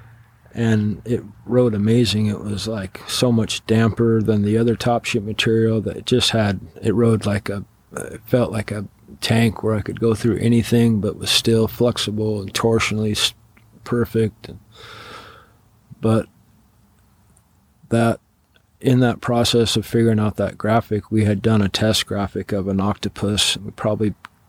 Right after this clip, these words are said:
printed them up, probably four or five of them, just as kind of just a test run to see how it would look. And the results were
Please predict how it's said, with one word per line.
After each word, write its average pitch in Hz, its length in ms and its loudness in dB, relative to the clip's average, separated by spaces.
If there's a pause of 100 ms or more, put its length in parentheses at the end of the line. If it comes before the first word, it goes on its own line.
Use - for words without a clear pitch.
(160)
printed 113 440 4 (220)
them 107 320 2
up, 107 180 2 (140)
probably 98 320 0
four 110 280 2
or 107 60 0
five 101 300 0
of 101 80 -4
them, 95 320 -2 (160)
just 110 260 0
as 104 160 0
kind 110 240 2
of 98 80 0
just 101 240 -2
a - 40 -6
test - 360 -2
run 107 180 2
to 95 80 2
see 110 200 2
how 107 220 2
it - 60 -4
would 95 120 -10
look. 110 440 -4 (1040)
And 101 460 0 (540)
the 120 140 2
results 117 560 2
were 104 340 -4